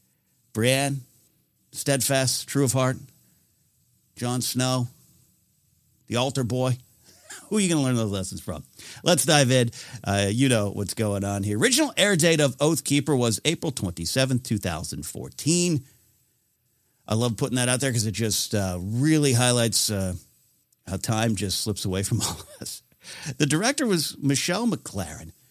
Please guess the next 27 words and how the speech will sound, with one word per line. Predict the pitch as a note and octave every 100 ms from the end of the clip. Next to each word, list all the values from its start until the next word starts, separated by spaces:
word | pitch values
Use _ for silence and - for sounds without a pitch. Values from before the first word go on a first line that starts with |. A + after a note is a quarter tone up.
| _ _ _ _ _ -
Uh, |
she | - G#3
did | -
four | - G#3 G#3+ -
episodes | C#3+ C#3 C#3 C3 -
of | G2+
Game | A2+ G#2+
of | G#2+
Thrones. | A#2 A#2 B2+ D3+ C#3+ - -
Uh, | D#3+ B2 A#2
she | - - A2+ G#2+
is | - G2+ F#2 -
a | F2+
great | - E2+ G2 E3+
director, | - A2 E2+ - C3 -
and | F#2+ F#2 F#2 F2+
I, | F#2 F#2+ -
I, | F#2+ F#2+ -
I | G2+
would | G2
love | G#2+ G#2
to |
see | G2 A2 F#2+
her | G2+
talked | F#2+ - C3 D3 - -
about | F#2+ F#2 F2
more | F#2+ C3 F#3+ C#3